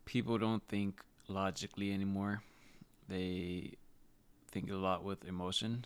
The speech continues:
instead of thinking with logic. 'Cause when you say something or you hear something, people just get emotional about it and speak how they feel based off their emotions. They don't, like I said,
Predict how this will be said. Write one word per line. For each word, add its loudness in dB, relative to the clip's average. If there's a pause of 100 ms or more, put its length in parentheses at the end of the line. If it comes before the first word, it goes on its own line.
instead -4
of 0
thinking -2
with -4
logic. -4 (500)
'Cause 0
when 6
you 6
say 2
something 2
or 0 (260)
you -2
hear 2
something, -2 (640)
people 2
just -4
get 2
emotional 0
about 2
it 0
and -2
speak -6 (1080)
how 2
they 4
feel 2
based 2
off -2
their 0
emotions. -2
They 2
don't, -2
like -2
I -2
said, -2